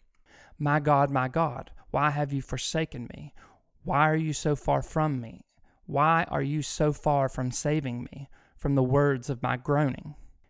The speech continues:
This is a common theme within the Psalms, crying out in angst and desperation to God in a time of need.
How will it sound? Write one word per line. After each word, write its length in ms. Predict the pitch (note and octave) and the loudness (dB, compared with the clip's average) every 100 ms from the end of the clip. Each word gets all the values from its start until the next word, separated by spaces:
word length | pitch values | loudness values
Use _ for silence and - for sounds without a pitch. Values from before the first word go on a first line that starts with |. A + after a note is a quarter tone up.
| _ | _
This 160 | - E3 | -4 0
is 100 | G3 | 0
a 60 | F3+ | 2
common 360 | - E3+ D3+ | 2 4 4
theme 420 | C#3 F3 E3 D3 | 4 2 4 2
within 260 | C#3 C#3+ C#3 | 2 0 0
the 40 | |
Psalms, 600 | C3+ - D#3 C3 - B2+ | 0 2 2 2 -4 -10
crying 440 | - D3 C#3 D3+ D3+ | -6 -2 0 0 0
out 320 | B2+ B2+ - - | -2 -2 -4 -8
in 160 | C#3+ - | -8 -2
angst 460 | C3+ C#3 C#3+ - | 0 0 -4 -4
and 120 | C#3 C3 | 0 4
desperation 800 | C#3 - - C3+ C3+ C3 B2+ B2 | 4 4 2 6 6 4 0 -4
to 80 | |
God 480 | C3+ C#3 C#3 A#2+ A#2+ | 0 2 6 6 4
in 160 | - C3 | 0 -2
a 60 | |
time 280 | B2+ D3 C3 | -2 -2 0
of 140 | B2+ C3 | 0 0
need. 460 | C#3+ C#3 A#2+ C3+ | 0 0 -2 -12